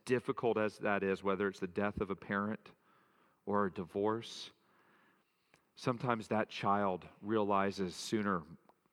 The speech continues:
more quickly than other children, that this world is a broken world. And God can use that in the life of that child to save them. Such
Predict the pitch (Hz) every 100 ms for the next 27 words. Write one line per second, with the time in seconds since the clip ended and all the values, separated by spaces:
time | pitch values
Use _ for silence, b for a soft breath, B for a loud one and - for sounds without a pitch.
0 | _ _ 107 98 - 113 113 101 98 69
1 | 98 95 - 98 90 90 78 b b -
2 | - 98 - 90 101 101 98 92 78 -
3 | 90 90 95 85 80 85 85 69 - -
4 | _ _ _ _ _ _ - 98 107 101
5 | - 95 92 101 95 95 92 90 87 90
6 | - 90 80 - 87 87 82 - 78 -
7 | - 87 90 85 78 - 98 -